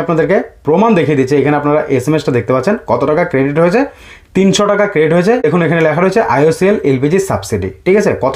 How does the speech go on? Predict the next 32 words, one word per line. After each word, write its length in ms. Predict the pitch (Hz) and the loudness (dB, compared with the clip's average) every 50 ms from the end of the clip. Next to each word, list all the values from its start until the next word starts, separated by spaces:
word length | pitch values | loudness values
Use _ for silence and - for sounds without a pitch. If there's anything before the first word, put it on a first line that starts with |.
| 165 165 | -2 0
তারিখে 220 | 165 170 170 202 208 | 0 0 0 0 0
আমি 100 | 180 156 143 - | 0 0 0 0
তারিখটাও 300 | 131 127 143 143 143 175 160 | 0 -2 -2 0 0 -2 0
আপনাদেরকে 280 | 151 151 139 139 131 131 123 | 0 0 -2 -2 -2 -2 -2
দেখিয়ে 180 | 120 110 139 139 | -2 -2 -2 -4
দিচ্ছি। 140 | 147 - - 127 | -2 -2 -2 0
উপরের 180 | 127 135 135 131 | 0 0 0 0
দিকে 120 | 123 135 127 - | 0 -2 -2 -2
স্ক্রল 200 | - 139 139 139 185 | 0 0 0 2 2
করে 100 | 185 - 147 123 | 2 2 2 0
দেখুন, 180 | 104 107 101 95 - - - - - - - - - - - | 0 -2 -4 -8 -8 -12 -20 -20 -20 -20 -20 -20 -6 -2 0
কুড়ি 200 | 240 247 254 226 180 131 | 2 4 4 2 2 0
আগস্ট, 280 | 107 117 113 113 - - - - - 120 | 0 -2 -4 -4 -6 -14 -12 -6 -4 -2
আগস্ট 240 | 147 160 190 185 - 160 147 | 0 0 0 0 0 0 -2
মাসেও 200 | 139 127 151 147 151 | 0 2 0 0 0
কিন্তু 160 | 156 175 233 233 - 131 | 2 2 0 0 2 0
এই 60 | 123 123 | -2 -2
তিনশো 180 | 131 123 117 127 127 | -2 -4 -2 -2 -2
টাকা 120 | 147 143 139 | -2 -2 0
ক্রেডিট 160 | - 135 139 151 | 0 0 0 0
হয়েছে। 160 | 165 156 233 254 269 - | 0 0 -2 -2 -2 -2
এই 60 | 120 117 - | -4 -4 -4
সেপ্টেম্বর 340 | - 127 - 160 160 160 160 165 | -6 -4 -2 0 0 0 0 0
মাসে 140 | 165 156 170 127 127 | 0 0 0 0 0
গ্যাস 120 | 127 127 127 | 0 0 0
বুক 100 | 135 139 - | 0 0 0
করলো, 160 | 185 208 247 311 - - - - - - - | 0 2 2 0 -2 -4 -10 -20 -20 -8 -4
সেপ্টেম্বর 400 | 147 151 151 - 165 165 170 160 139 | -2 -2 0 0 0 0 2 2 2
মাসেও 200 | 131 120 - 151 147 | 2 2 0 0 0
কিন্তু 160 | 180 196 277 302 302 - - - 107 113 | 0 0 0 0 -2 -4 -8 -6 -4 -2
দেওয়া 140 | 127 120 104 | -2 0 0
হবে 120 | 107 107 | -2 -2